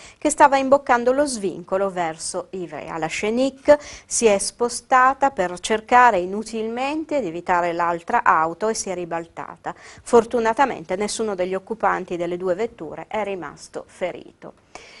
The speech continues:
Illesi anche gli occupanti dei due mezzi che si sono scontrati sulla provinciale settantatré tra Borgofranco e Chiaverano. Per causa in via di accertamento, l'autista del Ducato ha perso il controllo del mezzo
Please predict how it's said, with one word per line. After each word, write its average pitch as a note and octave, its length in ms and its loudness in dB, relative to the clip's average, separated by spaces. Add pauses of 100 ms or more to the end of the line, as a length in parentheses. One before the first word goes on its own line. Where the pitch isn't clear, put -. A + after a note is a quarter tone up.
(140)
Illesi F4 600 4
anche A#3+ 440 4
gli G#3+ 100 0
occupanti B3 800 0
dei G3 180 0
due B3+ 240 4
mezzi A#3+ 480 -2
che A#3 140 0
si G#3 120 -4
sono G#3+ 300 -2
scontrati G#3 800 2
sulla G3+ 420 0
provinciale G3 580 -2
settantatré G3 880 -4
tra F3+ 180 -2
Borgofranco G3+ 840 -2
e F#3 80 -4
Chiaverano. F#3 720 0 (400)
Per A3 140 2
causa G#3+ 380 6
in G3+ 100 0
via G3+ 160 2
di G3 100 -2
accertamento, C4+ 920 -2
l'autista G#3 760 -2
del F#3+ 340 0
Ducato A#3 540 6
ha F3 60 0
perso G3+ 340 -2
il F3 80 -10
controllo F#3+ 520 -6
del C4 200 -4
mezzo F#3 480 -4